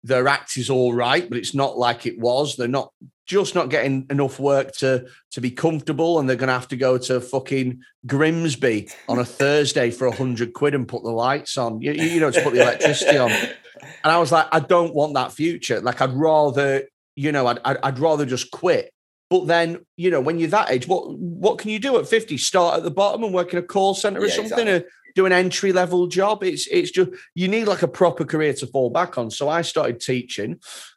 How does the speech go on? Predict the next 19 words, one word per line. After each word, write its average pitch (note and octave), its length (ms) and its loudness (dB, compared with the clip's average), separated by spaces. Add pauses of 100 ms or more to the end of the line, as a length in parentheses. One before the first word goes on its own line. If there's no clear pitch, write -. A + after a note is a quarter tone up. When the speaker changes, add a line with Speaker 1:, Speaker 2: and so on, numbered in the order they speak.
(120)
Speaker 1:
Um, B2+ 720 0 (680)
and C3+ 180 0
then C3+ 180 2
once D3 220 -2
I D3 40 -8
was C#3 140 -2
all C#3 260 4
qualified B2+ 540 0
and A2+ 120 -8
set - 280 -4
up A#2+ 160 -6
and A2 100 -4
everything, G#2+ 480 -8
then, A2+ 260 -4 (160)
you A#2 140 -8
know, G#2+ 140 -4
I G#2+ 80 -4
started A2+ 520 -8
to, A2+ 240 -4